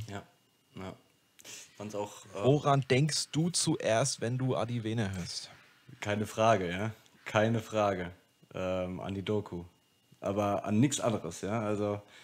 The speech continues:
Speaker 2: An die Doku, gell?
Speaker 1: an die Doku, an die
Speaker 2: Ähm,
Speaker 1: Doku. Ich glaub,
Speaker 2: genau.
Speaker 1: allseits bekannt, ähm, diese Doku aus dem neunzehnhundertachtundneunzig,
Speaker 2: Genau.
Speaker 1: siebenundneunzig, sowas?
Speaker 2: Siebenundneunzig.
Speaker 1: Siebenundneunzig.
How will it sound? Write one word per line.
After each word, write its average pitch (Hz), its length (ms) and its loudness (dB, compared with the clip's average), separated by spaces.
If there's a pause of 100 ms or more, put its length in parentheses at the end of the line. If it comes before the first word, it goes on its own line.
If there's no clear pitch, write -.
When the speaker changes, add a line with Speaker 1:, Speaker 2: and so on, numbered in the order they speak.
(300)
Speaker 2:
An 117 120 0
die 113 80 2
Doku, 123 320 4
gell? 98 100 2
Speaker 1:
an 135 200 8
die 127 100 2
Doku, 117 380 6
an 107 240 4
die 107 80 6
Speaker 2:
Ähm, 107 80 4
Speaker 1:
Doku. 104 200 0
Ich - 120 -10
glaub, 117 260 2 (300)
Speaker 2:
genau. 101 360 4 (260)
Speaker 1:
allseits 117 420 4
bekannt, 120 420 0 (360)
ähm, 110 300 -2
diese 110 200 -6
Doku 117 420 -4 (460)
aus - 260 2
dem 113 320 0
neunzehnhundertachtundneunzig, 139 1160 0
Speaker 2:
Genau. - 60 -6
Speaker 1:
siebenundneunzig, 143 640 -4
sowas? 131 300 -2
Speaker 2:
Siebenundneunzig. 113 500 4
Speaker 1:
Siebenundneunzig. 117 680 -6